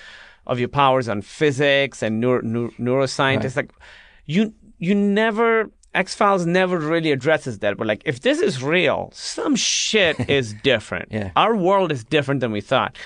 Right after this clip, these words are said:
Speaker 1: And with that one line, you address all that stuff that, that X-Files never do, where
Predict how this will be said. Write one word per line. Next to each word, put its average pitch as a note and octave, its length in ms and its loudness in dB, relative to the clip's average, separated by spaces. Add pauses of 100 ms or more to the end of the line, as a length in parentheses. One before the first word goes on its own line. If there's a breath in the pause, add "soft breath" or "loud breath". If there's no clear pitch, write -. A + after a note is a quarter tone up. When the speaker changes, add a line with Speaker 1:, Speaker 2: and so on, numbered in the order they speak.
(300 loud breath)
Speaker 1:
And D#3+ 140 -2
with D#3+ 160 -2
that G3+ 260 2
one E3 400 2
line, D3 380 0
you A#2 140 0
address B2 540 0 (120)
all C#3+ 580 4
that A2 240 -2
stuff - 600 0
that, A2 220 2 (260)
that B2 160 2
X-Files B2 440 2
never A2+ 320 0
do, C3+ 320 0
where G2+ 220 2